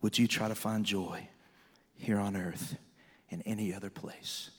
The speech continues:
but him? Some of you have been on that, um, journey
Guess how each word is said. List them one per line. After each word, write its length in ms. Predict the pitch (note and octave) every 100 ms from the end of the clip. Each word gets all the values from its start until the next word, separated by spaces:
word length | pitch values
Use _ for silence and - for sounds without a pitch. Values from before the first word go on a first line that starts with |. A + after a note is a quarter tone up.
| _ _
but 140 | - -
him? 120 | - - - _ _ _ _ _ _ _ _ _ _ _ _ _ _ _ _ _ _ _ _ _ _ _ - -
Some 240 | - B2+
of 140 | B2+ A2+
you 180 | B2 A#2
have 200 | A#2 F#2
been 120 | A#2
on 220 | A2+ A2+
that, 380 | A2 G#2+ - -
um, 320 | G#2 G2 F#2+ - - _ _ - A2+
journey 540 | B2 B2 B2 G#2+